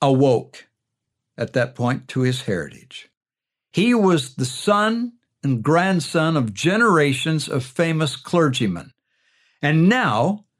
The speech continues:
the faith of his fathers became his. Born anew,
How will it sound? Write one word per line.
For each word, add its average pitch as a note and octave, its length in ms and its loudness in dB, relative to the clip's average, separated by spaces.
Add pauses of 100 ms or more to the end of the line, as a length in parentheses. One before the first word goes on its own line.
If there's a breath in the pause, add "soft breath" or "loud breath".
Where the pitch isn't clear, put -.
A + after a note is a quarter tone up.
(420)
the C#3+ 120 2
faith A3+ 440 0
of G3+ 140 2
his G#3 220 0
fathers E3 520 2
became G3+ 460 -2
his. - 560 0 (580)
Born B3+ 480 4
anew, B3 680 2